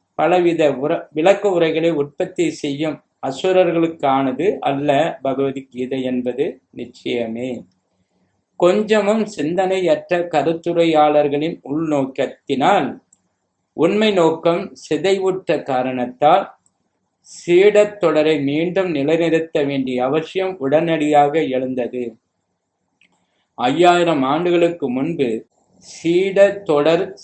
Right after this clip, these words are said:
சிதையுற்றதை கண்டறிந்த பகவான் கிருஷ்ணர், "கீதையின் நோக்கம் மறந்-, மறைந்துவிட்டதைப் போல தோன்றுகிறது" என்று அறிவித்தார். அதுபோலவே தற்காலத்திலும் கீதைக்கு பல்வேறு விளக்கு-,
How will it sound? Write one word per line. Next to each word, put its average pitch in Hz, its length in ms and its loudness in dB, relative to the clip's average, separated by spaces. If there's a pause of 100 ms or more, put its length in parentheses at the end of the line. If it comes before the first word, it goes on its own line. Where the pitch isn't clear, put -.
சிதையுற்றதை 175 880 0
கண்டறிந்த 135 600 0
பகவான் 131 580 -4
கிருஷ்ணர், 135 500 -8 (520)
"கீதையின் 196 560 2
நோக்கம் 165 560 0
மறந்-, 160 380 -2 (180)
மறைந்துவிட்டதைப் 175 840 0
போல 165 300 2
தோன்றுகிறது" 147 840 -2
என்று 139 420 -4
அறிவித்தார். 127 880 -2 (400)
அதுபோலவே 143 1040 0 (400)
தற்காலத்திலும் 180 1000 2 (100)
கீதைக்கு 180 640 -2
பல்வேறு 151 500 -2
விளக்கு-, 160 520 -6